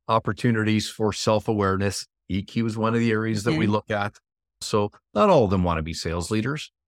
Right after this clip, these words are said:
Speaker 1: and not all of them expect to be sales leaders, but what they're doing is they're investing in their people. And I don't
Speaker 2: Yes.
Speaker 1: know how many people have said to me, maybe half, that no one's ever done this before.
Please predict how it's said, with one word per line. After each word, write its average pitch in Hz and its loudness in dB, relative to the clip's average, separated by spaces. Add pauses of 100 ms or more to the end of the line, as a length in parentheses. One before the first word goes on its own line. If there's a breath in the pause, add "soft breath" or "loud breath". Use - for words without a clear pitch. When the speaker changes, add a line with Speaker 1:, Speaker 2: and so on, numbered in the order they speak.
(100)
Speaker 1:
and 127 2
not 151 2
all 147 2
of 139 4
them 143 2
expect - -4
to 156 -6
be 123 -6
sales 80 -8
leaders, 78 -10 (240 loud breath)
but 110 0
what 107 2
they're 110 0
doing 127 4
is 98 2
they're 98 0
investing 95 -2
in 92 0
their 80 0
people. - -4 (420)
And 92 -2
I 113 2
don't - 0
Speaker 2:
Yes. 135 -2
Speaker 1:
know 127 0
how 127 4
many 143 2
people 127 -2
have 107 -2
said 113 0
to 101 -4
me, 80 -10 (140)
maybe 131 -2
half, 107 -4 (320)
that 131 -2
no 139 4
one's 160 4
ever 151 2
done 135 0
this 170 -4
before. - -12